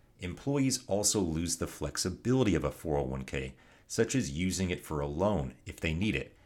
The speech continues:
There are also concerns over how the R B A will be funded. Under the Employee Retirement Income Security Act, or erisa, companies must fund four oh one k matches with real dollars.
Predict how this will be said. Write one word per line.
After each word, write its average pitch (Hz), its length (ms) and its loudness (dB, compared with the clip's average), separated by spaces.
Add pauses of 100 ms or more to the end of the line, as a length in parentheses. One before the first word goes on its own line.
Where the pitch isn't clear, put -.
(180)
There 107 300 0
are 104 220 4
also 104 440 2
concerns 82 600 -2
over 80 260 -2
how 73 300 0
the 82 200 -4 (100)
R 73 220 0
B 76 300 -4
A 73 180 -2
will 69 160 -4
be 67 140 -8
funded. 76 540 -2 (440)
Under 110 300 0
the 95 240 -2
Employee 98 800 0
Retirement 82 880 0
Income 90 420 -2
Security 78 640 0
Act, 69 420 2
or 78 220 -4
erisa, 78 640 0 (460)
companies 120 600 0
must 87 440 2
fund 82 360 -2
four 76 240 2
oh 76 40 4
one 76 200 0
k 76 200 -2
matches 73 560 0
with 82 260 -4
real 78 340 0
dollars. 67 600 0